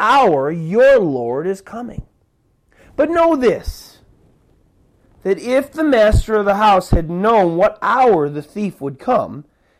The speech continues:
he would have watched and not allowed his house to be broken into. Therefore you also be ready." There's another one. You can highlight that one too.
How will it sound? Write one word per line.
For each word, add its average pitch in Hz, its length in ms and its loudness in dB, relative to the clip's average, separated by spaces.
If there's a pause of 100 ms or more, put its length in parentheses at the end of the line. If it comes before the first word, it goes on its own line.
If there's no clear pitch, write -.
he 269 160 -2
would 277 140 2
have 247 140 -2
watched 262 600 2
and 185 140 -4
not 220 200 4
allowed 190 340 4
his 202 120 0
house 165 340 2
to - 100 -14
be 147 120 -6
broken 143 340 -6
into. - 440 -12 (800)
Therefore 269 480 4
you 285 300 4
also 220 840 2 (160)
be 277 180 0
ready." 269 560 -4 (580)
There's 185 200 -8
another 190 260 0
one. 123 160 -10
You 139 80 -12
can 127 120 -10
highlight 139 360 -8
that 151 180 -4
one 120 120 -16
too. 143 220 -14